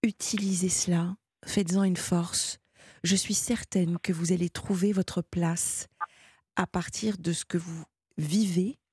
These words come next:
ressentez, et, euh, et par rapport à, surtout, comme je vous disais, euh, jusqu'à présent, votre parcours. Donc,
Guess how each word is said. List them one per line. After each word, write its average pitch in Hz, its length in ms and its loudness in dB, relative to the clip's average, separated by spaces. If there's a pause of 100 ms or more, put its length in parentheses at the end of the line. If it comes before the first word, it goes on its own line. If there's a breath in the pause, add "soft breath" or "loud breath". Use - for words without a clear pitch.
(160)
ressentez, 208 840 2 (960 loud breath)
et, 175 220 4
euh, 160 120 2 (120)
et 160 160 4 (200)
par 139 100 4
rapport 165 340 0
à, 156 120 2
surtout, - 360 -4
comme 165 160 0
je - 80 -6
vous 151 60 0
disais, 160 360 0
euh, 147 360 -4 (640)
jusqu'à 156 300 0
présent, 160 260 2
votre 180 240 2
parcours. - 500 -4 (560 loud breath)
Donc, 226 300 0